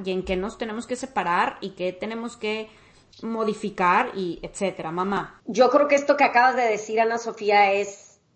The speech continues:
Speaker 2: extremadamente importante y yo creo que para mí sería una invitación justamente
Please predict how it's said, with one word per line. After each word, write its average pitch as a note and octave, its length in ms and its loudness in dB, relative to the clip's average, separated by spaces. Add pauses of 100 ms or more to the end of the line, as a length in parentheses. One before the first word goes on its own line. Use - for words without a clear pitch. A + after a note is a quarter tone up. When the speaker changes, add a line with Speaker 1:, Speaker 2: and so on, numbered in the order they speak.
(140)
Speaker 2:
extremadamente A3+ 880 0
importante G3+ 840 2 (280)
y G#3 100 -4
yo G#3+ 140 4
creo A#3+ 180 4
que A3+ 140 2
para G3+ 240 2
mí A3+ 280 0
sería G#3+ 280 0
una A3+ 100 2
invitación G#3+ 880 0 (580)
justamente C#4 960 0